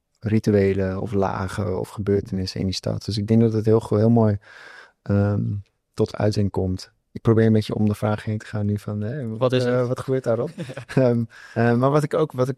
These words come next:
Speaker 1: waar ik nu aan zit te denken is, en dat gaat hier misschien over, over die ambiguïteit, dat je dan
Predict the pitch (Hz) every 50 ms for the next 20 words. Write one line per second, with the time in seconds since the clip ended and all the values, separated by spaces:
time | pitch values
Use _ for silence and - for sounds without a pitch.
0 | _ - 113 117 120 113 120 127 127 123 117 110 117 113 - 110 104 107 120 127
1 | 127 - 104 - - 107 104 - - - - 107 104 - - 113 117 117 - 107
2 | 104 101 101 - - 107 101 - - 95 92 - - 120 127 - - 107 101 107
3 | 107 107 113 107 107 107 - - 110 101 98 - - 110 104 104 - - - -
4 | 107 113 110 104 104 104